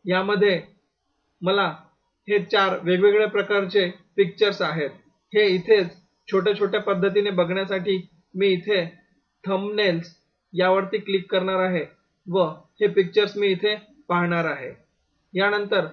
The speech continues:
हवा असलेला picture मी यावरती click करून, open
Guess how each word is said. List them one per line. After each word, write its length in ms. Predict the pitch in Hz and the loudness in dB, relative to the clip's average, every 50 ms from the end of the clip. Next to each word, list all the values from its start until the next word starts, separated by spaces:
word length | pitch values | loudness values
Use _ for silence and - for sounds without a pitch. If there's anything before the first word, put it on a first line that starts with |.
| - _ _ _ - | -12 _ _ _ -2
हवा 220 | 170 185 202 208 | 0 2 2 2
असलेला 380 | 214 214 214 - 214 214 220 214 | 2 0 0 0 0 0 0 -2
picture 500 | 208 - 196 175 - - 214 202 175 156 - - - _ _ _ _ _ _ _ _ _ _ _ _ _ _ _ _ _ _ _ _ _ _ _ _ _ - | -2 -2 -4 -4 0 0 2 2 2 0 -4 -12 -20 _ _ _ _ _ _ _ _ _ _ _ _ _ _ _ _ _ _ _ _ _ _ _ _ _ -2
मी 200 | 180 202 208 196 175 170 - _ _ _ _ _ _ - | 0 0 2 0 0 -4 -8 _ _ _ _ _ _ -2
यावरती 440 | 180 196 202 202 208 214 202 220 214 | 0 2 2 2 0 0 -2 -4 -6
click 360 | 190 - 208 208 202 208 - | -6 -4 -4 -4 -4 -2 0
करून, 320 | 220 208 202 202 175 151 160 - - _ _ _ _ _ _ _ _ | 2 2 4 2 2 0 -6 -12 -18 _ _ _ _ _ _ _ _
open 480 | 175 185 180 175 - 226 226 226 233 | -2 -2 -2 0 0 0 2 2 -2